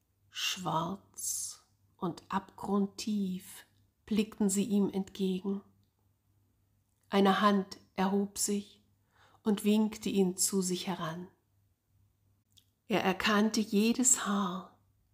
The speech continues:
das auf dem Handrücken spross, in überdurchschnittlicher Schärfe, während seine Umgebung aus seinem Sichtfeld verschwunden war.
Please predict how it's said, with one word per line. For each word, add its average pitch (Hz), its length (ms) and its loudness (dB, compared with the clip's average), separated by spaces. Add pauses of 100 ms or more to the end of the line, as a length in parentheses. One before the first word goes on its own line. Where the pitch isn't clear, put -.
das - 260 0
auf 185 240 2
dem 185 300 2
Handrücken 185 580 -4
spross, - 800 -8 (540)
in 220 220 2
überdurchschnittlicher 220 1120 2
Schärfe, 185 680 -6 (540)
während 180 380 4
seine 180 280 6
Umgebung 202 1040 2
aus 175 260 4
seinem 180 360 4
Sichtfeld 190 680 -2
verschwunden 190 720 -2
war. 185 320 -8